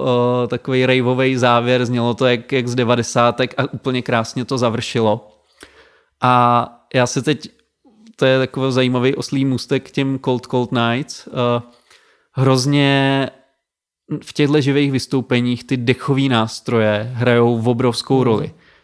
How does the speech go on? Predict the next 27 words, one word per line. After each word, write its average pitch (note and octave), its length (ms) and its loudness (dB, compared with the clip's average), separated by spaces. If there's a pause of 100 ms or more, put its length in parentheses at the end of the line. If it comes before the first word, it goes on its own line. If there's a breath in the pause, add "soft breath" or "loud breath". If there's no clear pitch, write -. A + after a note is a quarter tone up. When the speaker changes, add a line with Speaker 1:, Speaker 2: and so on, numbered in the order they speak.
(100)
Speaker 1:
Na B2 120 0
těch D#3+ 240 0
deskách C3 500 0
to D3 120 -2
tak D3 160 -2
nepoznáte. A2 600 -2
Speaker 2:
Mhm. A2 100 -8
Speaker 1:
To C3 140 -6
třeba C#3 260 0
u - 80 0
těch E3+ 180 -4
Cold C3+ 220 -2
Cold C#3+ 240 0 (120)
Nights. - 180 -14 (640 soft breath)
Já B2 100 0
jsem D#3 180 -2
si E3+ 140 0
říkal, D3+ 280 -2
jako D3+ 180 -2
čím D#3 280 -4
je D#3 80 -2
to E3+ 140 -2
odlišný C#3+ 460 -4
od, G#2+ 260 -6
od A2+ 180 -6
jiných A#2 280 -2
věcí. A2 420 -8